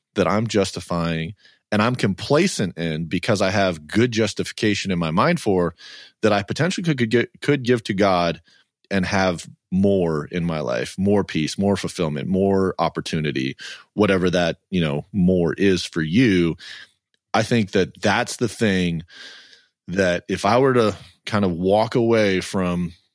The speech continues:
today's bre-, or not today's breakfast, but, uh, from, from that November breakfast was, of, of all the things he said, am I justifying things in my life because I'm complacent, or am I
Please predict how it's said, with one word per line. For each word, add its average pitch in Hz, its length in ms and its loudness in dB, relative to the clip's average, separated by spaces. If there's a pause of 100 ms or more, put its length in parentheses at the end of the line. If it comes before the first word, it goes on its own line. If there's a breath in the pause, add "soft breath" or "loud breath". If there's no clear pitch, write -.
today's 90 380 0
bre-, 95 160 -2
or 87 300 -2
not 82 220 -4
today's 80 280 -4
breakfast, 78 360 -6
but, 76 140 -4 (220)
uh, 80 180 -2
from, 80 380 -4 (100)
from 82 220 -4
that 80 200 -2 (160)
November 87 460 0
breakfast 95 580 0 (520 loud breath)
was, 87 560 2 (640)
of, - 240 -6
of 110 100 2
all 147 220 4
the 170 80 4
things 156 200 2
he 143 80 0
said, 95 460 2 (1040)
am 110 140 2
I 175 100 2
justifying 107 1120 0 (480)
things 113 360 0
in 98 80 2
my 95 220 2
life 92 340 0
because 95 240 -2
I'm 90 100 -2
complacent, 113 640 0 (640 soft breath)
or 110 340 2
am 104 220 0
I 95 380 0